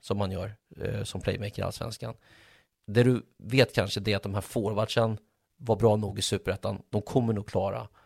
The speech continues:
allsvensk nivå. Men resten ska jag vilja säga att det, det är bara all cred till alla inblandade. Och sen den här lilla, det här lilla miraklet, det som händer ibland och då. Den här lilla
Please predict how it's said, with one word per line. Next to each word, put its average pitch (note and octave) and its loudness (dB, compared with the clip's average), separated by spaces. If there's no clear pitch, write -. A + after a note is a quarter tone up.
allsvensk - -4
nivå. G#2 -4
Men A2 0
resten G#2+ 2
ska - -2
jag F#2+ 6
vilja G#2 2
säga G2 0
att F#2+ -6
det, G2+ 4
det G#2 2
är G2 0
bara G2+ -2
all A2+ -2
cred G2+ 0
till G2 -6
alla G2+ -6
inblandade. G2+ -6
Och - -2
sen G2 2
den G#2 -2
här F#2+ 0
lilla, G2+ -8
det G2 -6
här G#2 0
lilla G2+ 0
miraklet, G#2 0
det G2 -6
som G2 -8
händer F#2 -4
ibland G#2+ -10
och A#2 -10
då. A2+ -12
Den G2 -2
här G2+ 0
lilla G2+ -2